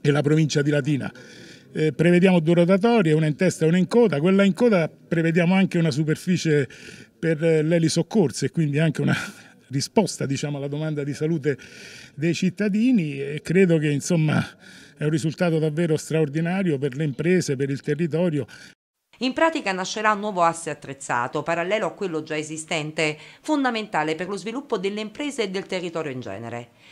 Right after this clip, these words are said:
Speaker 2: È prevista una rotatoria in territorio di Ferentino ed un'area di elisoccorso.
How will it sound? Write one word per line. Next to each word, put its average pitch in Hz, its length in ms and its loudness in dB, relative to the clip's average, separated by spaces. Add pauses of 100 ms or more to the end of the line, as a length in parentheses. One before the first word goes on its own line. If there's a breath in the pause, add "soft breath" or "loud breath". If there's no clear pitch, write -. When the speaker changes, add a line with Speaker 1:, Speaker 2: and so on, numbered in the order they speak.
(120 loud breath)
Speaker 2:
È 196 100 -4
prevista 202 480 -6
una 170 160 -4
rotatoria 175 500 -4
in 170 80 -4
territorio 165 460 -8
di 175 140 -8
Ferentino 185 840 -6
ed 202 160 -4
un'area 139 380 -8
di 151 140 -6
elisoccorso. 170 1040 -10